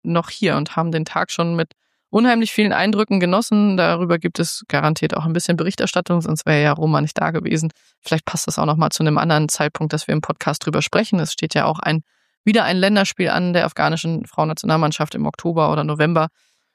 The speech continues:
was ja jahrelang nicht möglich war. Aber dazu vielleicht dann später mehr.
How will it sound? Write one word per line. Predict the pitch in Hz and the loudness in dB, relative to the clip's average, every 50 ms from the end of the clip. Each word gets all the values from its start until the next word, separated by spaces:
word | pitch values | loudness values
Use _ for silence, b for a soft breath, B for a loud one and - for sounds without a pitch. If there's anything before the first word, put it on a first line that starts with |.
| - | -4
was | - 160 160 - | -4 -2 -2 0
ja | - 165 170 165 | 2 2 2 2
jahrelang | - 156 156 156 156 160 160 160 180 | 0 0 0 0 2 2 2 2 2
nicht | 220 - - | 2 2 2
möglich | 208 170 - - - - | 0 0 0 -4 -6 -4
war. | - - - - _ - | -4 -6 -6 -8 _ -6
Aber | 170 170 175 | -4 -2 -2
dazu | 165 170 165 - - 165 | -2 -4 -6 -8 -10 -12
vielleicht | - - 156 156 - - | -6 -4 -4 -4 -2 -2
dann | 151 151 156 160 - _ _ - | -2 0 -2 -4 -6 _ _ -12
später | - - - 175 160 - 180 175 180 185 _ - | -10 -6 -4 -2 0 2 0 0 0 -4 _ -4
mehr. | - 175 165 135 - | 0 2 2 2 0